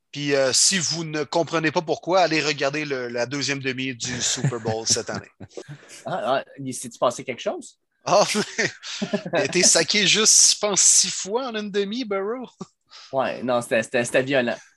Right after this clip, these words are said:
Speaker 2: C'était vraiment violent. Moi, je le vois avec, euh, ben, probablement les Jets de New York. Moi, je pense que les Jets de New York, euh, ils ont quelques joueurs à aller chercher pour pouvoir bâtir une ligne solide en avant de Zach Wi-, Zach Wilson. Je pense que ce serait une belle pièce à les placer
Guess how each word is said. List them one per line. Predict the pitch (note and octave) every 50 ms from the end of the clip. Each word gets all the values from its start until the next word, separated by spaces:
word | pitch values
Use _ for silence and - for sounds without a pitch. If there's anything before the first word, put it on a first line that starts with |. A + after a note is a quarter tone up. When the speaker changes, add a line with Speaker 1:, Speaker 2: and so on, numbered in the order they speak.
| _ _ _
Speaker 2:
C'était | _ _ - C#3 C3
vraiment | A#2 A#2+ B2 B2 A#2 A#2
violent. | A2 G#2+ G#2+ G2 F#2 F#2 E2+ - - - - - - - - _ _ _ _ _ _ _ -
Moi, | - D#3+ A3 C4 A3+ F#3+ D#3+
je | D3 E3
le | D#3+ D3+
vois | D#3 E3+ G#3+ A3
avec, | G3 C#3 D3+ D3+ - -
euh, | D3 C3+ B2+ B2+ B2 B2 A#2+ A#2+ A#2+ A#2+ A#2+ B2+ - _ - - _
ben, | D3+ F3+ D4 F#4+ F#4 D4+ F3+ D3+
probablement | - D#3 D3 F#3+ F#3+ G3 A3+ A#3 B3 F#4+ G#4+ G4+
les | D#4 C#4 A#2+ G#2
Jets | - - D#3 D#3 D3+ D3
de | C#3 B2+
New | A#2 A#2 A#2
York. | B2 - - - - - -
Moi, | G#2+ G#2+
je | A2 - -
pense | - F3 C4+ -
que | - B2
les | A2 G#2+
Jets | A#2 D#3+ E3+ C#3+
de | C3+ C3
New | B2 A#2+ B2
York, | C3 D#3 G#3 A3+ - -
euh, | C3 G#2+ G#2
ils | G#2 G#2 G#2+ A2+
ont | A2+ A2+ A#2
quelques | - - F3+ F3+ F3 E3 C3+
joueurs | B2 C3 C3+ C#3+ E3 F#3 F3 D3+
à | A#2+
aller | A2+ A#2 -
chercher | - - A#2 - - - - F3
pour | F3 - C3+
pouvoir | - - C3 B2+ B2+
bâtir | B2+ A#2+ A#2+ A#2 - - D3 C3+ C3+
une | C3 B2
ligne | B2 C3 C#3 D#3 D3+ D3
solide | - - - C#3+ B2+ C#3 D#3+ D3
en | C#3+ B2
avant | A#2+ A#2 A2+ B2
de | B2 A#2+
Zach | A#2+ B2 A#2 A#2
Wi-, | - A#2 A2 - -
Zach | G2+ F#2+ C3+ B2+ B2 -
Wilson. | B2 A#2 A2 - - C#3+ E3+ F#3+ F3+ - _ _ _ _ _ _
Je | - -
pense | - C#3+ D#3+ F3 -
que | C#3
ce | C3 B2+
serait | A#2 - B2
une | A#2+ A2+
belle | A2+ C3 B2+ B2
pièce | - D3+ D3+ -
à | C#3+ C3
les | C3 -
placer | - B2 A2 G#2+ - - D3 D#3+ F3+